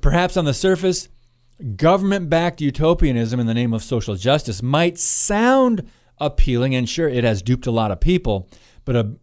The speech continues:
brief knowledge of history, a recognition of man's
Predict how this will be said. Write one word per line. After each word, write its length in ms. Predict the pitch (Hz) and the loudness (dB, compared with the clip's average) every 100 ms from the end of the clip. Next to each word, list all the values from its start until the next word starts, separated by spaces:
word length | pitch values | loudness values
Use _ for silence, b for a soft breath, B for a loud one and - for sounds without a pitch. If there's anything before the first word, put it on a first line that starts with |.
| - | -2
brief 420 | 135 180 175 - | 4 4 2 -6
knowledge 680 | 143 123 139 170 170 120 104 | -6 -2 0 2 0 -2 -4
of 140 | 104 | -6
history, 800 | 101 170 185 - 113 98 101 135 - _ _ _ _ b b - | 0 0 0 -4 -4 -2 -4 -6 -10 _ _ _ _ b b -2
a 80 | 117 | 2
recognition 580 | 143 147 135 156 151 | 2 0 0 0 0
of 100 | 127 | -2
man's 460 | 123 135 139 131 | 0 2 2 -2